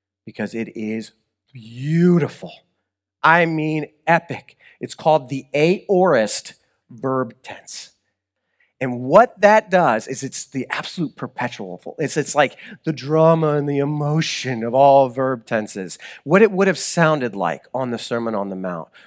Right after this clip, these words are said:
would have been, "Forgive us our sins, God, as we have forgiven, we are forgiving, and we will always forgiven, be forgiving." What does that sound like? What does that sound like?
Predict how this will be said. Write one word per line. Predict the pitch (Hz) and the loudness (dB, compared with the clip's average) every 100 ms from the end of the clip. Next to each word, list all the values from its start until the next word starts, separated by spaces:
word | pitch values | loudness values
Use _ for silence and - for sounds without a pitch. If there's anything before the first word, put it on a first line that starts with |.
| _ | _
would | 139 | -6
have | 123 117 | -4 -2
been, | 117 104 92 _ _ | -2 -2 -8 _ _
"Forgive | - 139 113 156 | -8 -6 -4 -4
us | 147 - | -4 -6
our | 113 | -8
sins, | 101 - 131 110 95 | -8 -10 -8 -6 -8
God, | - 85 85 87 _ _ _ _ _ _ | -10 -10 -10 -14 _ _ _ _ _ _
as | 117 117 | -12 -10
we | 123 120 107 | -10 -8 -8
have | - - 117 131 | -8 -8 -4 -4
forgiven, | - 143 143 151 160 160 _ _ _ _ _ | -6 -12 -8 -8 -8 -10 _ _ _ _ _
we | - 117 - | -14 -12 -4
are | 123 139 131 | 0 0 -2
forgiving, | - 92 90 90 85 80 _ _ _ _ | -10 -16 -14 -12 -14 -16 _ _ _ _
and | 117 113 | -16 -12
we | 110 | -12
will | 101 104 98 _ _ - | -10 -12 -14 _ _ -10
always | 113 98 90 87 80 78 - | -8 -8 -10 -14 -14 -16 -20
forgiven, | - 82 87 78 - _ _ _ _ _ _ | -18 -16 -16 -18 -20 _ _ _ _ _ _
be | 104 | -18
forgiving." | 90 82 85 - _ _ _ _ - | -18 -18 -18 -20 _ _ _ _ -8
What | 185 | -6
does | 262 | -4
that | 240 | -4
sound | - 107 113 117 | -6 -10 -10 -14
like? | 80 _ _ _ _ _ _ _ _ _ _ _ _ _ _ _ _ | -18 _ _ _ _ _ _ _ _ _ _ _ _ _ _ _ _
What | 220 | -12
does | 302 | -4
that | 285 | -4
sound | - 147 139 92 | -4 -10 -10 -14
like? | 73 _ _ | -18 _ _